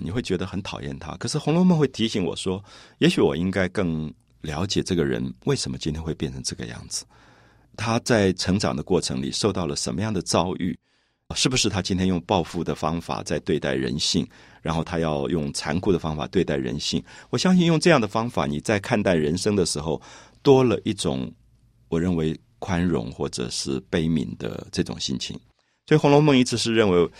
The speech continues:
自己觉得私下读过的古今中外所有的小说里，对我影响发生最大的一本小说，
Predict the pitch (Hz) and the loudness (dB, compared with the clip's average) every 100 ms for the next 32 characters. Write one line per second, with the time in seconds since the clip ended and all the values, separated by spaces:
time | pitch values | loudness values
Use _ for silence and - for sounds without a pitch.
0 | - - _ - 147 123 87 - 82 85 | -20 -20 _ -4 0 0 0 0 2 2
1 | - 101 101 85 - 82 87 85 78 - | 0 0 0 0 -2 -4 0 0 0 -4
2 | 85 71 71 - 104 98 98 107 98 98 | -4 -4 -4 -2 0 0 -2 -2 0 0
3 | 98 67 - 104 123 90 - - 73 71 | 0 0 0 2 2 0 -4 -6 -6 -6
4 | 58 - _ _ _ _ _ _ _ 113 | -8 -14 _ _ _ _ _ _ _ 2
5 | 85 73 80 - - 76 76 78 - 117 | 2 2 -2 -4 -6 -8 -8 -8 -2 -2
6 | - - 65 65 67 - 65 - - - | -2 -6 -6 -6 -6 -10 -12 -12 -12 -10
7 | - | -10